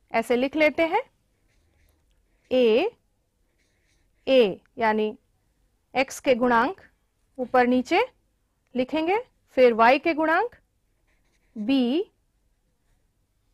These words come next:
घटा सी और फिर पी तथा क्यू। अब हम पहले अंश में लिखेंगे एक्स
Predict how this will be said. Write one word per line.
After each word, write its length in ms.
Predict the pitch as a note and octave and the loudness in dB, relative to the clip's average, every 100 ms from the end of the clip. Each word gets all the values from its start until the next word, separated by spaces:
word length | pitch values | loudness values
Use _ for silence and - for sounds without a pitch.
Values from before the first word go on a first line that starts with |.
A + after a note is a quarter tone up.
| _ _ A3 | _ _ -8
घटा 360 | A#3 A3 G#3+ | -4 0 -2
सी 420 | G3 - A#3 A#3+ G#4 _ _ _ _ _ _ _ _ _ _ _ - | -2 -6 -6 -6 -10 _ _ _ _ _ _ _ _ _ _ _ -2
और 120 | A#3+ | -2
फिर 320 | - A3+ G#3 - _ _ _ _ | 0 -2 -2 -8 _ _ _ _
पी 360 | D4+ C#4+ C#4 G#4 - _ _ _ _ _ _ _ _ _ _ _ _ _ _ _ _ _ _ _ _ _ _ _ _ _ _ | 0 2 0 -2 -8 _ _ _ _ _ _ _ _ _ _ _ _ _ _ _ _ _ _ _ _ _ _ _ _ _ _
तथा 280 | A#3 A#3 C4+ - _ _ _ _ | -8 -2 -2 -2 _ _ _ _
क्यू। 260 | C#4 G#3+ - _ _ _ _ _ _ _ _ _ _ - - _ _ _ _ _ _ _ _ _ _ _ - | -2 -2 -4 _ _ _ _ _ _ _ _ _ _ -20 -20 _ _ _ _ _ _ _ _ _ _ _ -6
अब 160 | B3 B3 | -4 -2
हम 160 | C4 | -2
पहले 400 | B3+ C4 C4+ C4+ C#4 _ _ _ _ _ _ _ | 0 2 4 4 2 _ _ _ _ _ _ _
अंश 340 | C4+ E4+ - D#4 | 0 0 -2 -2
में 120 | C#4 | -2
लिखेंगे 500 | B3 C4 A3+ G#3 - A#3+ | -2 -2 -4 -4 -4 -2
एक्स 540 | E4 - - - | -2 -4 -16 -16